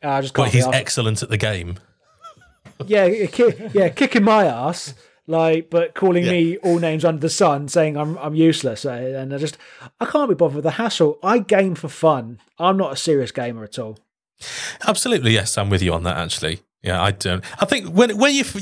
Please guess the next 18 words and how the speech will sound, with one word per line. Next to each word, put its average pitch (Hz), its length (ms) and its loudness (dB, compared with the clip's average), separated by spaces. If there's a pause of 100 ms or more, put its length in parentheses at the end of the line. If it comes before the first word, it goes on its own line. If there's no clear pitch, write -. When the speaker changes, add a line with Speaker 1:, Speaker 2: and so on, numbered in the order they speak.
(140)
Speaker 2:
when, 269 260 2
uh, 240 320 2
Xbox - 760 -2
three 165 220 0
sixty, - 500 -4
I - 40 -8
think 101 280 -4
it 113 80 -4
was, 98 240 0
first 101 320 -2
came 95 240 -4
out, 82 300 -4 (640)
and 113 400 0 (640)
it 147 140 0
was 139 100 4
quite 113 260 -2
popular 170 360 2
then 90 300 -6